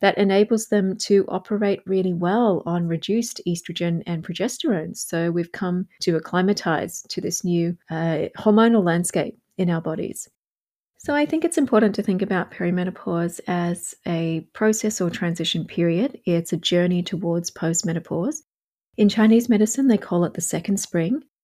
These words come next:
In the West, we call it the second puberty.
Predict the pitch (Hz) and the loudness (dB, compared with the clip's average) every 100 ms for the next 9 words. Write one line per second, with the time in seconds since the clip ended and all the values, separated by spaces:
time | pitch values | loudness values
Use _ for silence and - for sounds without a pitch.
0 | _ _ _ _ 196 185 180 170 175 175 | _ _ _ _ 2 4 4 2 0 0
1 | - 190 - 175 - - - - 196 208 | -2 -2 0 0 0 -6 -6 -4 -4 0
2 | 170 170 170 175 247 | 0 0 0 2 0